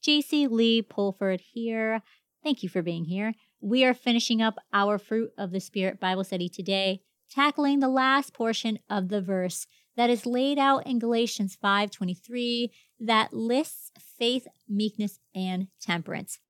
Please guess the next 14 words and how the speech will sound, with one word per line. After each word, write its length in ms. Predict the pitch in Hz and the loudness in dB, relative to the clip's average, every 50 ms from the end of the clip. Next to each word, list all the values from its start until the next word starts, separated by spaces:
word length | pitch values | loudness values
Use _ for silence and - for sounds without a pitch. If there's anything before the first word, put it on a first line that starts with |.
| _ _ _ _ _ _ _ _ _ | _ _ _ _ _ _ _ _ _
I 60 | 247 | -4
have 100 | 247 214 | -4 -2
been 160 | 214 226 208 | 0 -2 0
discussing 640 | 196 196 190 - - - 208 208 - - 214 202 - - _ _ | 0 -2 -4 -6 -2 0 0 0 2 0 0 0 0 -2 _ _
all 180 | 262 302 359 | 4 4 6
of 120 | 381 339 214 | 4 4 4
the 100 | 208 190 | 4 4
elements 380 | 180 180 180 175 170 - - _ _ | 4 2 2 -2 -4 -6 -10 _ _
of 280 | - 190 185 185 180 165 | 0 2 2 2 0 -2
the 80 | 185 180 | -6 -10
fruit 280 | - - 185 180 - - | -6 -4 -4 -4 -4 -6
of 120 | - 175 | -8 -6
the 80 | 175 185 | -6 -6
Spirit. 480 | - - _ 180 175 175 175 - - | -6 -8 _ -4 -2 -2 -2 -4 -6